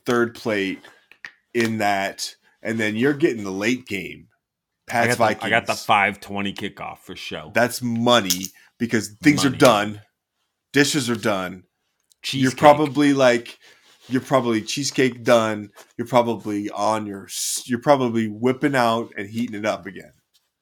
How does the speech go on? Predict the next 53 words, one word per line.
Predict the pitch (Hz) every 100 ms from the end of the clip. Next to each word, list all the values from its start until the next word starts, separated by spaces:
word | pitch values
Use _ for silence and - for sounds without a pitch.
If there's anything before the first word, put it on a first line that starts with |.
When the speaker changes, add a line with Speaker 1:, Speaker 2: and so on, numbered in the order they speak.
| -
Speaker 2:
Uh, | 90
yeah, | 117 110 92
I | 107
pro-, | - 131 -
I'm | 117 127
on | 120 107
round | 110 113 113 139
Speaker 1:
You're | 127
Speaker 2:
two | 117
of | 104
mac | 113 - 110
and |
Speaker 1:
probably, | 107
Speaker 2:
cheese. | 110 107 101 98 101 95 _ - 131
I'm |
Speaker 1:
you're | 131
Speaker 2:
probably | 175 160
in | 139
Speaker 1:
probably | 120 117
Speaker 2:
round | 110 101
four | - 143 117
Speaker 1:
post-game | 110 151 156
Speaker 2:
mac | 117
and | 107
Speaker 1:
special, | 135 113 107 131 127
Speaker 2:
cheese. | 123 _ _ _ _ -
Speaker 1:
post-game | 151 147 104
Speaker 2:
Yeah. | 151
Speaker 1:
special, | - 147 127 - 123
round | 117 120 127
four | - 143
mac | 131 113 110
and | 113
cheese, | - 110 110 104 - - -
heating | 113 113 127
up | 123
some | - 131
turkey. | - 123 117 113 113 117 -
That's | 147 -
seven | - 165 120 113
pounds | 131 120
of | 110
turkey. | - 135 117 107
How | 117
many, | 123 113
you | 113
got | 113
some | -
guests | 117 165 -
coming? | 254 269 277 _ _ _ _ _ _ -
You |
got |
Speaker 2:
No, | 113